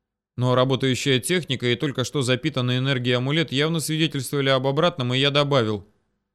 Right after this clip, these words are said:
«Вроде бы». «С чего это?» Борис вытащил из компьютера компакт-диск, положил его в коробку и убрал на полку к другим дискам. «Фонит ведь». «Да ну?»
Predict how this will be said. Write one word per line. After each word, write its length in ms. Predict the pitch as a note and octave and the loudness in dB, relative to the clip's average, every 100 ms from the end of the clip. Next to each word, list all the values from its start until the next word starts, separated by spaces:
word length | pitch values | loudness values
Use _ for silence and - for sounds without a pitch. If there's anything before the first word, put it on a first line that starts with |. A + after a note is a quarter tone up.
| _ - | _ -12
«Вроде 500 | G2+ C3 D#3+ A2 A#2+ | -2 2 4 2 0
бы». 300 | A#2 A2+ - _ _ _ _ _ _ _ _ _ _ _ | 2 0 -2 _ _ _ _ _ _ _ _ _ _ _
«С 120 | - _ | -20 _
чего 340 | - D3+ G#3 | -2 2 4
это?» 360 | E3 - G#2+ F#2 _ _ _ _ _ _ - | 4 2 -6 -8 _ _ _ _ _ _ -6
Борис 400 | A2 B2+ C3 - | 0 2 2 -2
вытащил 360 | C3 B2 C3 | -4 -4 -4
из 80 | A#2 | -4
компьютера 440 | C3 B2 E3 B2 | -2 -2 -2 -2
компакт-диск, 640 | A#2+ B2 A#2 B2+ A#2+ D3+ - | -2 -2 -2 -2 -2 -6 -4
положил 360 | A#2+ A#2+ C3 | -2 -2 -2
его 200 | A#2+ A#2+ | -2 -4
в 60 | A2 | -2
коробку 420 | B2+ C3 C#3+ - | -2 0 -2 -4
и 40 | |
убрал 260 | A2+ A2 C3 | -4 0 0
на 100 | A#2+ | -2
полку 320 | G#2+ C3+ B2 | -4 -4 -4
к 60 | A2+ | -4
другим 340 | A2 B2+ A2+ | -4 -4 -4
дискам. 420 | G#2+ G#2 - G#2+ - _ _ _ _ _ _ _ _ | -4 -4 -6 -8 -10 _ _ _ _ _ _ _ _
«Фонит 460 | - B2+ D#3+ G3 F#3+ | 0 2 2 0 0
ведь». 340 | F#3+ C#3+ - - _ _ _ _ _ _ _ - | 2 2 -2 -14 _ _ _ _ _ _ _ -8
«Да 360 | A2 A#2 D3+ | -2 4 6
ну?» 340 | G#3 G3+ A2+ | 6 2 0